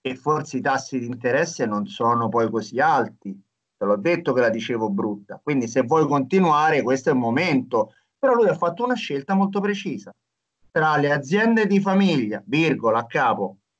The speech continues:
la mia famiglia e lo sport, mi disimpegno nello sport. Eh, amico mio,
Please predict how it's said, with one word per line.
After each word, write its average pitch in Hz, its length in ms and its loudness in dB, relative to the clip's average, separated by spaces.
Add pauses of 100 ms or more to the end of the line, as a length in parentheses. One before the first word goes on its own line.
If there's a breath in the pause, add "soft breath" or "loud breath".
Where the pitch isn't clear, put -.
(280)
la - 140 -2
mia 214 220 2
famiglia 190 760 2 (600)
e 190 200 -2
lo 185 120 2
sport, 170 880 0
mi 226 140 0
disimpegno 196 760 2
nello 143 240 0
sport. 131 520 0 (140)
Eh, 202 180 -6
amico 220 340 0
mio, 175 560 2